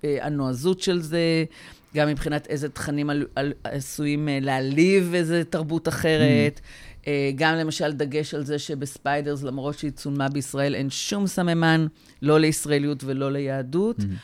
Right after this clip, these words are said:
Speaker 1: אני ארחיק ואגיד שאפילו צילמנו חלק מהסדרה בס-, בחופשת סוכות, בגלל שהיו ילדים שם מתחת לגיל חמש עשרה, ונורא הקפדנו שלא יהיה שלטים בעברית, וצילמנו את הכל כזה במושב מנומנם ובכנרת <laughs> וזה,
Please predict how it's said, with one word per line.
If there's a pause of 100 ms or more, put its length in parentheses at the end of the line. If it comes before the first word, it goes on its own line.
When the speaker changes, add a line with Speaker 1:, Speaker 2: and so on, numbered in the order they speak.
(340)
Speaker 1:
אני
ארחיק
ואגיד
שאפילו
צילמנו (420)
חלק
מהסדרה
בס-,
בחופשת
סוכות,
בגלל
שהיו
ילדים
שם
מתחת
לגיל (420)
חמש
עשרה, (420)
ונורא
הקפדנו
שלא
יהיה
שלטים
בעברית,
וצילמנו
את
הכל
כזה
במושב
מנומנם
ובכנרת
<laughs>
וזה,